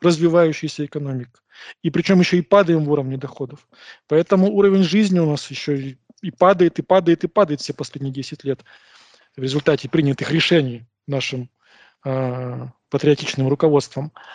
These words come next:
Вот. А, и это приводит к тому, что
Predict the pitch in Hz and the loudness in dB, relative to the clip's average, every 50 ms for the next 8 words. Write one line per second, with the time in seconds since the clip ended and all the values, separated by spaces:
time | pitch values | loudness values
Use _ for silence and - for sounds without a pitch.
0 | - - - - 151 165 165 139 - - - - - - _ _ - - 175 160 | -20 -6 -2 2 4 4 4 2 2 -2 -14 -20 -20 -20 _ _ -8 -2 0 2
1 | 156 156 156 151 151 151 147 156 - _ _ _ _ _ _ _ 190 175 170 160 | 4 4 4 4 4 4 2 0 -2 _ _ _ _ _ _ _ -4 -2 0 0
2 | 160 160 160 165 165 165 160 160 160 175 - 214 226 - 262 202 220 214 202 226 | 2 2 2 4 4 4 4 4 4 4 4 4 2 2 2 2 2 2 4 4
3 | 247 233 - - - 202 196 214 226 - - - - 196 196 196 190 185 180 180 | 2 2 2 2 2 4 4 4 4 2 -2 -2 0 2 4 4 4 4 4 4
4 | 175 170 170 170 165 156 151 147 156 196 | 4 4 6 6 4 4 2 0 -2 -4